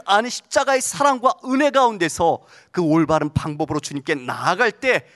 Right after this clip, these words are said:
주님과 진정한 소통과 주님과 아름다운 관계가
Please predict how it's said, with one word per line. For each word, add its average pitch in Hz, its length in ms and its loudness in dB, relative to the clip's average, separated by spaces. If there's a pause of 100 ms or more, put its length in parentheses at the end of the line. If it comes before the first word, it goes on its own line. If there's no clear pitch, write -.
(160)
주님과 147 400 -4
진정한 135 500 -6
소통과 196 640 -4 (240)
주님과 135 500 -6
아름다운 131 500 -6
관계가 175 600 0